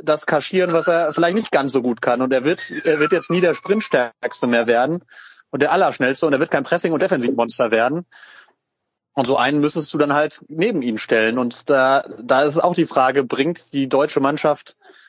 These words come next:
das so mit, das deutsche Mittelfeld, dass sie so einen haben, der jetzt nicht ganz wie damals Wimmer für Netzer wäre, aber schon ein bisschen jemand, der halt die Offensivambitionen vielleicht sehr zurückstellt, um einem Toni Kroos den Rücken freizuhalten. Also das, da habe ich auch so das ein oder andere Fragezeichen. Also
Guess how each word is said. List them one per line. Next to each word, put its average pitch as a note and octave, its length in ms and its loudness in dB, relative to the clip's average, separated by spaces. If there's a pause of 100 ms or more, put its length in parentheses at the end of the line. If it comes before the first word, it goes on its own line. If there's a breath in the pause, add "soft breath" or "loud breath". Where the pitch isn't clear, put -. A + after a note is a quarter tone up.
(120)
das C#3+ 220 0
so C#3+ 120 0
mit, - 400 -2
das B2 140 0
deutsche B2+ 260 0
Mittelfeld, B2 380 0
dass B2+ 120 0
sie C#3+ 80 0
so C3 120 0
einen C#3+ 300 0
haben, C#3+ 280 0
der C#3+ 120 2
jetzt - 320 -2 (600 loud breath)
nicht C3+ 180 0
ganz D3 260 0
wie E3+ 60 -2
damals D3 380 0 (600)
Wimmer D3 320 0
für C#3 140 0
Netzer F3 360 0
wäre, F#3+ 300 0
aber D#3+ 160 0
schon F3+ 140 -2
ein F3 40 -2
bisschen E3+ 260 0
jemand, E3+ 340 0
der D#3+ 140 2
halt E3 260 -2 (540 loud breath)
die D3+ 60 0
Offensivambitionen E3 720 0
vielleicht D#3+ 200 0
sehr D#3+ 120 2
zurückstellt, D#3+ 380 0
um D#3 180 0
einem D3 160 0
Toni E3 200 0
Kroos G3+ 180 2
den D3+ 80 2
Rücken A#2+ 220 -2
freizuhalten. A2+ 720 0
Also B2+ 200 -2
das, C3+ 300 -2 (1300 loud breath)
da D3+ 300 2
habe F3+ 140 2
ich - 80 0
auch G#3 100 2
so G3+ 80 2
das D3 100 2
ein C#3 140 2
oder C#3+ 100 2
andere C3+ 200 0
Fragezeichen. C3+ 500 -2
Also C#3 200 -2